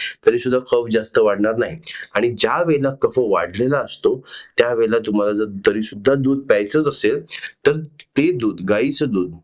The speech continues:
थोडंसं डायल्यूट करून पीत जावा, त्याच्याने तुम्हाला खूप चांगल्या प्रकारे फायदा होऊ शकतो. आता दूध कफ वाढवतो, पण दूध हे चांगला कफ वाढवतो. ज्या वेळेला शरीरामध्ये कफाची कमतरता होते, त्यावेळेला दुधाचा वापर करायचा, जेणेकरून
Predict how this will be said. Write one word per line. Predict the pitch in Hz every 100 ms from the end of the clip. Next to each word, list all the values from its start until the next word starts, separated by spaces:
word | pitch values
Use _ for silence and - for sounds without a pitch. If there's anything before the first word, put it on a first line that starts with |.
| -
थोडंसं | 104 107 127 143
डायल्यूट | 110 87 104 135
करून | 135 117 120
पीत | 117 117 110
जावा, | 98 95 160 - - -
त्याच्याने | - 104 113
तुम्हाला | 110 107 98 120 156
खूप | - 139 135
चांगल्या | 104 95 98
प्रकारे | 90 87 95
फायदा | 92 80 101
होऊ | 87
शकतो. | 80 - 82 - - - -
आता | 110
दूध | 139 113 131 233 214 196 -
कफ | 180 143
वाढवतो, | 190 170 143 196 214 156 - - - - - - _ -
पण | 123 151 135
दूध | 113 127 117
हे | 127 165
चांगला | 160 - 90 101 131
कफ | 147 147 143
वाढवतो. | 117 92 80 82 73 82 82
ज्या | 107 123
वेळेला | 135 156 165
शरीरामध्ये | 165 139 143 143 147 151
कफाची | 131 - 143 143 165
कमतरता | 147 127 123 180 190 226
होते, | 185 180 170 175 - - - _
त्यावेळेला | 143 165 185 185 175 190 254
दुधाचा | 254 165 165 175 180 180
वापर | 156 151 143
करायचा, | 139 131 117 - 196
जेणेकरून | 165 120 127 123 143